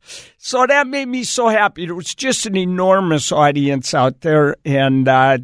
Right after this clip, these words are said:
that, there's nothing that makes me happier than talking to a large audience. It was a lot of fun.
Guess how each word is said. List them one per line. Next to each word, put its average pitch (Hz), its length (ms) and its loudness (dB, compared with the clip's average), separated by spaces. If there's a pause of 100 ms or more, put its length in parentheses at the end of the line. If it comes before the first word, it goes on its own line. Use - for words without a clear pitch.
(120)
that, 156 220 -6 (580)
there's 170 220 -6
nothing 233 340 0
that 202 60 -2
makes 180 360 -4
me 170 220 -2
happier 135 560 -2
than 120 240 -4
talking 139 440 0
to 143 220 -2
a 131 40 0
large 135 420 2
audience. 143 560 2
It 170 80 -14
was 131 180 -10
a 139 120 -4
lot 170 580 0
of 143 140 -4
fun. 170 480 -4